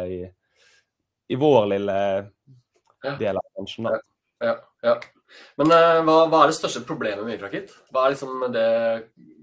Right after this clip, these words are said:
Speaker 2: brukerne klager over mest?
Speaker 1: Ja, hvor, det, det blir ofte en start, start på diskusjonen er ofte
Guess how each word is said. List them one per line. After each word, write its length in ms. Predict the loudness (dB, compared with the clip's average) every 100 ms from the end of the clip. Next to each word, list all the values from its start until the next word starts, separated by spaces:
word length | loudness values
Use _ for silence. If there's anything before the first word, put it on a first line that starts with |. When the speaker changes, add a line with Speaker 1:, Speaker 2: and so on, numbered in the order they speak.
| -14
Speaker 2:
brukerne 360 | -12 -10 -10 -10
klager 440 | -4 -2 -4 -12
over 220 | -14 -16 -18 _ _ _ _ _ _ _ _ _ _ _ _ _ _ _ -20
mest? 300 | -18 _ _ _ _ _ _ _ _ _ -20 _ _ _ _ -20 -20 -20
Speaker 1:
Ja, 80 | -20
hvor, 280 | -14 -12 -8 -8 -4
det, 420 | 0 2 2 -2 -10 _ _ _ _ _ _ _ _ _ _ _ _ _ _ _ -6
det 140 | -4
blir 320 | -2 0 0 0
ofte 420 | -2 -4 4 6
en 160 | 6 2
start, 400 | 2 2 2 -4 -20
start 240 | -4 -2 -2
på 80 |
diskusjonen 440 | -8 -8 -6 -2 0
er 80 | 0
ofte 320 | -2 2